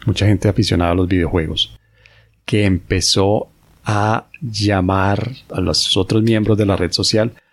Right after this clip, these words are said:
a que hicieran todo lo contrario de lo que estos apostadores de Wall Street necesitaban. Es decir, a que empezaran a comprar acciones de GameStop y la acción de GameStop empezó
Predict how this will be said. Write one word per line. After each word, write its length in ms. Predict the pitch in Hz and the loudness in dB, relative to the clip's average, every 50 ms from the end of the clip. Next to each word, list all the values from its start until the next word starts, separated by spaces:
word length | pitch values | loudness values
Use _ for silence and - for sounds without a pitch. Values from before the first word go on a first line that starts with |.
| _ _ _ _ _ | _ _ _ _ _
a 160 | - - 95 | -8 -6 -6
que 100 | - - 101 | -4 -2 -2
hicieran 460 | 87 - - 101 92 95 101 110 113 | -2 0 0 0 0 2 2 0 0
todo 320 | - - - 127 117 120 | 0 0 0 2 2 4
lo 120 | 120 120 113 | 2 2 0
contrario 800 | - 127 120 110 - 120 113 107 95 90 90 87 90 95 - - - _ _ _ _ _ _ - - - - | 0 -2 -2 -2 0 0 0 0 0 -2 -2 -2 -2 -4 -4 -8 -12 _ _ _ _ _ _ -20 -20 -16 -10
de 220 | 117 - 113 98 | -4 -2 0 0
lo 200 | 92 90 85 - | 2 0 0 -2
que 320 | - - 107 95 98 107 - - - _ | -2 -2 0 0 0 0 -2 -6 -8 _
estos 400 | - 110 95 - - 107 98 - | -4 -4 -2 -2 -2 0 0 0
apostadores 840 | 110 - - - 90 - - - 98 92 90 87 90 90 87 90 92 | 0 0 0 -2 -2 -4 -4 -4 -2 0 0 0 0 0 0 0 0
de 80 | 95 101 | 0 0
Wall 200 | 87 85 87 82 | 0 0 0 0
Street 300 | 82 - - - 98 87 - | -2 -2 -2 -4 -4 -2 0
necesitaban. 720 | 101 92 90 101 - 101 90 - 135 151 131 95 78 92 _ _ _ _ _ _ _ _ _ _ _ _ _ _ _ _ _ _ _ _ - | 0 0 0 0 0 -2 -2 -2 -2 0 0 -2 -6 -10 _ _ _ _ _ _ _ _ _ _ _ _ _ _ _ _ _ _ _ _ -12
Es 100 | - 98 | -8 -6
decir, 260 | 98 82 107 104 107 | -4 -2 0 0 -2
a 60 | 98 | -2
que 280 | - - 90 80 80 - - - _ _ _ _ _ _ _ _ _ _ _ _ _ _ _ _ _ - | -2 -4 -6 -6 -6 -8 -12 -18 _ _ _ _ _ _ _ _ _ _ _ _ _ _ _ _ _ -6
empezaran 500 | 117 98 - 104 90 - 90 92 101 117 | -4 -4 -2 -2 -2 -2 0 0 0 0
a 60 | 110 | 0
comprar 340 | - 101 92 - - 90 92 | 0 -2 -2 -2 -2 -2 0
acciones 280 | 90 - 110 104 104 | 0 0 0 0 2
de 80 | 101 98 | 0 0
GameStop 540 | 92 92 90 87 - - - 117 120 - - - - - - - - - - _ - | 0 0 0 0 -2 -2 0 -2 -2 -2 -4 -8 -12 -12 -16 -20 -20 -20 -20 _ -4
y 280 | 117 110 107 113 131 - - | -2 2 2 2 2 2 0
la 140 | 107 104 92 | -2 -2 -2
acción 420 | 87 85 - - - - 90 87 82 | -2 -2 -2 -2 -2 0 0 0 0
de 80 | 87 | 0
GameStop 580 | 82 87 87 90 90 - - - 123 123 - - - - - _ _ - | 0 0 0 0 0 0 0 0 -2 -2 -2 -4 -6 -8 -8 _ _ -6
empezó 640 | - 104 98 90 - 87 85 - - 90 87 90 90 | -2 -2 -2 0 -2 -2 -2 0 0 0 0 -2 -4